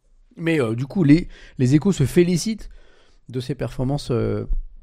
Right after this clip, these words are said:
en leur une. Vous avez un éclairage ici, page vingt-deux, hein, les industries culturelles et créatives qui sont même un moteur de la croissance française. Euh, les I C C ont vu leur valeur ajoutée croître de vingt et un pour cent entre deux mille dix-neuf et deux mille vingt-quatre,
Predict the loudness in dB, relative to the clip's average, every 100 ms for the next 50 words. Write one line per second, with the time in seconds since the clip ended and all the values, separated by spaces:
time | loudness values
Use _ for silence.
0 | -20 -20 -20 -20 -10 0 4 4 6 6
1 | 4 2 2 0 -2 -2 -2 -2 -4 -8
2 | -4 -4 -2 -4 -4 -6 -8 -20 -20 -8
3 | -2 0 2 0 -4 -10 -8 -4 -2 -2
4 | -4 -6 -6 -6 -8 -6 -2 -2 -4 -4
5 | -2 0 0 -2 0 0 -2 -6 -16 _
6 | _ -2 0 0 -2 -4 -6 -6 -6 -8
7 | -2 -2 -2 -4 -16 -20 -20 _ -4 -2
8 | 2 2 2 2 0 -2 -4 -4 -2 -6
9 | -6 -20 -20 -20 -12 -6 -2 0 0 2
10 | 2 2 0 -2 -4 -6 -4 -4 -2 -2
11 | 0 0 2 0 0 -4 -4 -4 -4 -4
12 | -4 -4 -6 -6 -6 -6 -6 -4 -6 -6
13 | -6 -6